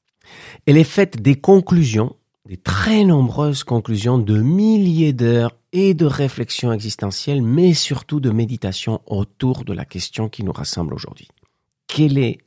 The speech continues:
le sens de ma vie ? Donc, ce que je vous décris ici est la résultante d'années,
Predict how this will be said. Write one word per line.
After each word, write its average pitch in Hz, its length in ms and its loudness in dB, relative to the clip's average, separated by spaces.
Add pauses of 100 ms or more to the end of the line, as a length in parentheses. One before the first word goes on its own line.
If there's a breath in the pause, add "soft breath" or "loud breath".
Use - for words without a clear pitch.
(140)
le 98 120 -16
sens - 600 -8 (220)
de 98 100 -8
ma 78 160 -8
vie ? - 160 -20 (960 loud breath)
Donc, 147 340 4
ce - 160 -4
que 185 140 0
je 175 100 2
vous 151 160 2
décris 131 300 -2
ici 139 420 -2 (300 loud breath)
est 120 80 2
la 123 100 4
résultante 165 880 0 (140)
d'années, 160 720 4